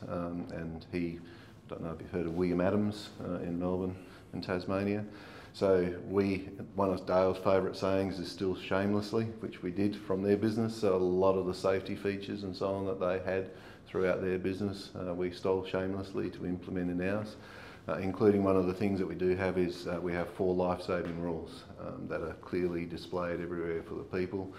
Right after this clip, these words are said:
just to remind them, you know, "Don't put yourself in the line of fire" is one of the rules. Um, how we actually use tools and plant and equipment and the actual, uh, vehicles, et cetera, as well. Um, and also fitness for work, making sure you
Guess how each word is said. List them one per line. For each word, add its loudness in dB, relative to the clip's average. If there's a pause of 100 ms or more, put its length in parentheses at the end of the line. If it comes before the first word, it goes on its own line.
(220)
just -6
to -4
remind 4
them, -2
you -4
know, -6 (100)
"Don't 0
put -4
yourself -4
in -6
the -6
line -2
of -8
fire" -4
is -10
one -2
of -4
the -4
rules. -6 (460)
Um, -4
how 0
we -2
actually -4
use -4 (180)
tools -2
and -4
plant 0
and -4
equipment -2 (540)
and -4
the -2
actual, -4
uh, -2
vehicles, 0
et -8
cetera, -4
as -8
well. -4 (420)
Um, -6
and -2
also -4 (120)
fitness -6
for -12
work, -8
making -10
sure -10
you -10